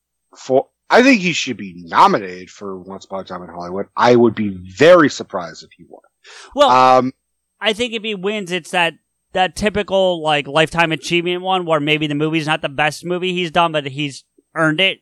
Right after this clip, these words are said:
Speaker 2: at
Speaker 1: It,
Speaker 2: this point.
Speaker 1: yeah, it, it, it's like Scorsese for what, The Departed. It's like, "We owe you. Sorry."
Speaker 2: Or, or Leo for that bear movie. I forget what it was called.
Speaker 1: Fuck,
Speaker 2: Rever-
Speaker 1: fucking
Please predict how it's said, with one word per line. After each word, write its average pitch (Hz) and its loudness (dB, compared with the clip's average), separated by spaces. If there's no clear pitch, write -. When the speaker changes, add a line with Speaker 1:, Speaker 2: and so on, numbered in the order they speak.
Speaker 2:
at 180 -6
Speaker 1:
It, 202 -4
Speaker 2:
this 190 -6
point. 185 -2
Speaker 1:
yeah, 180 4
it, - 6
it, 220 -12
it's 196 2
like 175 6
Scorsese 151 0
for 139 -4
what, 127 -2
The 123 -6
Departed. 110 -2
It's - -20
like, 123 -6
"We 151 -2
owe 110 2
you. 85 -8
Sorry." - -2
Speaker 2:
Or, 254 4
or 226 -2
Leo 214 -2
for 185 -2
that 175 0
bear 196 -4
movie. 135 -6
I 165 -2
forget 165 -2
what 156 0
it 147 -4
was 139 -8
called. 143 2
Speaker 1:
Fuck, 165 -2
Speaker 2:
Rever- 185 4
Speaker 1:
fucking 233 4